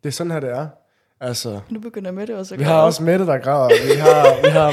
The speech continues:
Speaker 1: Mette, vi har Signe, der, og vi har Bjørka, der sidder og har tårer i, i øjnene og, og har det hårdt. Så derfor, altså, til dem, der tror, at det, nå ja, det her er noget, vi siger, fordi vi sidder foran vores viceforstander. Nej. Det, det, det er hårde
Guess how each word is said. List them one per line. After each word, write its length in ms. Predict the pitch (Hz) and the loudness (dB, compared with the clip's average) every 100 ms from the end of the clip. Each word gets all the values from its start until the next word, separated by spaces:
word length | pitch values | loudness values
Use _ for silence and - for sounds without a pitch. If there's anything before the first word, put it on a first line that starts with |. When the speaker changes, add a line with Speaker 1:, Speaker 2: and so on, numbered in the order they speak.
| 151 | 2
Speaker 1:
Mette, 220 | 175 190 170 | 2 2 0
vi 60 | |
har 100 | 147 | -2
Signe, 300 | 143 - 175 | -4 -4 0
der, 160 | - 160 | 0 0
og 320 | 139 - 494 | -4 2 0
vi 40 | - | 2
har 180 | 494 480 | -2 -2
Bjørka, 300 | 147 165 165 | -2 -2 -4
der 120 | 131 | -6
sidder 260 | - 160 139 | -4 -4 -2
og 80 | |
har 80 | 127 | -4
tårer 520 | 123 147 151 151 147 | -6 -4 -2 -4 -6
i, 60 | 143 | -4
i 40 | |
øjnene 480 | 135 147 165 156 139 | -2 -2 -2 -4 -4
og, 300 | 117 117 117 113 _ _ - - - - | -4 -6 -6 -10 _ _ -20 -20 -20 -8
og 100 | 117 | -2
har 160 | 151 | 0
det 80 | 143 | 0
hårdt. 260 | 143 156 160 | 0 0 -2
Så 100 | 139 | -4
derfor, 460 | 151 147 143 120 | -4 -2 -2 -2
altså, 480 | 85 117 120 117 110 - _ | -4 -6 -6 -6 -8 -14 _
til 140 | - 147 | -4 -2
dem, 240 | 170 170 - _ | -2 -4 -14 _
der 60 | 135 | -12
tror, 380 | - 185 156 113 | -8 -2 -2 -2
at 140 | - | -6
det, 140 | 131 | -10
nå 200 | 110 117 | -6 -4
ja, 100 | 117 98 - | -4 -6 -6
det 100 | 147 | -4
her 60 | 151 | -2
er 60 | |
noget, 220 | 131 131 139 | -2 -4 -4
vi 60 | |
siger, 220 | 127 139 | -6 -6
fordi 200 | 139 131 | -6 -8
vi 120 | 117 107 | -10 -10
sidder 200 | 139 113 | -10 -8
foran 200 | 120 113 | -8 -10
vores 180 | 101 | -10
viceforstander. 580 | 120 127 107 92 - 104 | -10 -12 -12 -16 -16 -12
Nej. 240 | 98 131 160 - _ _ _ _ _ _ - | -6 -6 -6 -10 _ _ _ _ _ _ -4
Det, 440 | 147 139 127 104 - | 0 0 -2 -8 -8
det, 440 | 139 139 120 104 - | -4 -2 -4 -8 -10
det 80 | 131 | -8
er 40 | |
hårde 420 | 123 151 165 180 | -4 -2 0 -2